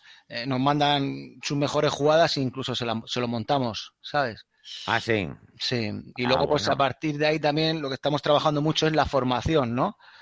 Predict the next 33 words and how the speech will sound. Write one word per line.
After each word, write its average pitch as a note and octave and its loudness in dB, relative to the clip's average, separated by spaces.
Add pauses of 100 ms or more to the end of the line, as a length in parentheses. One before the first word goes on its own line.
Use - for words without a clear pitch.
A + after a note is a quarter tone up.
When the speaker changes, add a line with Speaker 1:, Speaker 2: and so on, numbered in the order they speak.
(220)
Speaker 1:
Porque C3 0
hay C3+ 2
muchos D3 4
jugadores D3 4
que C#3 -6
después B2+ -4
del C#3 -4
fútbol, D#3+ -2
pues, C3 -6
bueno, B2+ 0
si-, - -4
hay B2+ -4
algunos C3 -4
que C3+ -6
tienen C3+ -4
la C3+ 0
suerte D3 -4 (400)
y B2+ -4
otros C3+ 0
no, D#3 2
o A2+ -6
otros B2 -4
que B2+ -6
quieren C3 -2
formarse C3 0
mejor C3 -2
como B2+ -4 (920)
futbolistas, C#3+ -2 (180)
es C3 -4
el B2 -10
tema C#3 0
de B2+ 2
formación. A#2+ -4